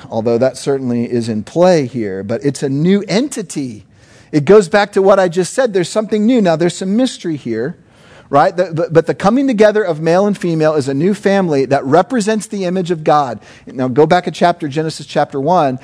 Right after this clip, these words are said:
God creates mankind. He says, "God created mankind in his own image. In the image of God, he created him. Male and female, he created them."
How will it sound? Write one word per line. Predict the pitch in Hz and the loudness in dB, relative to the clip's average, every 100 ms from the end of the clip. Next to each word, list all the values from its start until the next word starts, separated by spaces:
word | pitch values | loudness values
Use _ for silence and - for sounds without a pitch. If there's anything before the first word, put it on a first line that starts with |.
| - - | -14 0
God | 139 143 | 2 2
creates | - 156 143 - | 0 0 0 0
mankind. | 143 135 135 196 202 110 92 - _ _ _ - - | -6 -6 -6 -4 -4 -4 -10 -20 _ _ _ -20 -14
He | - 127 | -8 -4
says, | 147 131 | -2 -4
"God | 123 139 147 147 | -2 0 0 0
created | 170 165 | 0 0
mankind | 147 147 156 165 160 160 | 0 0 -2 -2 -2 -2
in | 151 170 | -2 0
his | 180 175 | 0 -2
own | - 170 170 | -6 -6 -6
image. | 180 208 151 110 135 | -2 0 0 -2 -8
In | - 135 | -6 -6
the | 131 | -4
image | 143 180 185 | -2 0 0
of | 180 151 | -2 0
God, | 151 151 | 0 0
he | 139 151 | -4 -10
created | - 147 175 226 147 | -4 0 2 2 0
him. | 117 117 113 - - | -4 -6 -6 -8 -8
Male | 123 139 170 202 214 | -2 0 2 2 2
and | 175 160 156 | 0 -4 -4
female, | - 240 247 160 107 92 82 82 _ _ _ | 0 2 4 2 -2 -8 -12 -16 _ _ _
he | - 117 | -8 -8
created | - 120 113 110 104 101 | -4 -4 -2 -2 -4 -8
them." | 101 123 180 156 98 110 | -10 -4 -2 -4 -6 -14